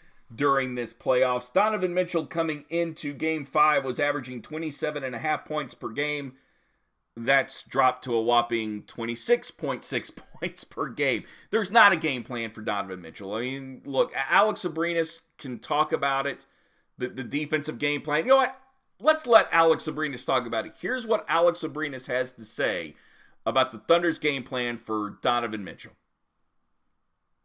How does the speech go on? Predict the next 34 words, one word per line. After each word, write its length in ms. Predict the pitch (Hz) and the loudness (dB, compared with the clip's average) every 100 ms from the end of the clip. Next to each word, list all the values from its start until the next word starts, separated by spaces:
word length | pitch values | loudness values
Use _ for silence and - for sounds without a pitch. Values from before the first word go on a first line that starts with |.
| _ _ _ _ _ _ _ _ - _ _ _ _ | _ _ _ _ _ _ _ _ -20 _ _ _ _
Essentially 320 | 277 330 403 | -2 2 6
what 160 | 330 233 | 6 4
the 60 | |
game 300 | 165 180 202 | 2 -2 -2
plan 320 | - 175 170 | -2 2 4
is, 460 | 160 160 151 143 - _ _ _ _ _ _ _ | 4 2 2 0 -8 _ _ _ _ _ _ _
try 320 | - 214 269 | 4 8 8
and 120 | 262 | 8
slow 180 | 233 214 | 4 2
Donovan 480 | 175 180 190 180 165 | 6 6 6 2 2
Mitchell 280 | 170 175 165 | 0 2 4
down 340 | 156 156 156 | 4 4 2
enough 600 | 127 120 131 160 165 - - - | 0 -2 4 6 6 4 -16 -4
and 160 | 123 | 0
don't 220 | 117 156 160 | 2 2 2
let 160 | 139 | 0
the 160 | 143 135 | 0 0
other 180 | 113 110 | 0 0
guys 280 | 95 90 | -2 -4
beat 300 | - 92 - | -6 -12 -10
you, 60 | 104 | -6
which 280 | 117 143 - | -6 -6 -2
brings 320 | 240 294 254 | 0 0 0
us 160 | 208 - | -2 -2
to 120 | 160 | -4
this. 340 | 110 90 - - | -2 -6 -8 -10
Who 240 | 175 269 | -6 -2
is 120 | 294 - | -2 -2
going 280 | 185 185 | 0 0
to 80 | 175 | 0
play 320 | 165 165 151 | -2 0 2
Thunder 340 | 139 - 156 151 | 0 -2 -2 -2
Killer 360 | - 156 143 | -4 -2 -2
tonight? 520 | 120 113 123 147 151 | -4 -8 -2 0 0